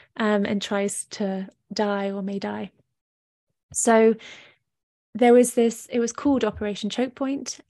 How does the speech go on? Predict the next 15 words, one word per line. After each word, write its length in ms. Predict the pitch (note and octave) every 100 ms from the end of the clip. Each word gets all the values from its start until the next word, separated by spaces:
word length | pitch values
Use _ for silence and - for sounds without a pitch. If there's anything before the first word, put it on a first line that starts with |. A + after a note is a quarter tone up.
| -
and 520 | A3+ A3+ G#3+ G#3+ - -
it 120 | A#3+
was 200 | A#3+ A3+
essentially 800 | A#3 - C4+ C4+ - A#3+ G#3+ A3+ -
about 540 | A3 A3 G#3 G#3 -
the 100 | -
U 600 | G3+ G#3 G#3 A3+ A3 A3+
S 440 | A3 A3 - - - - - _ _ -
government, 480 | A3+ A3 G#3 G3+ -
a 60 | A3+
U 180 | A3+
S 120 | A3 -
government 420 | G#3 F#3+ G3 G3+
initiative 580 | F#3+ - - G3+ G3 _
to 380 | - G#3 G3+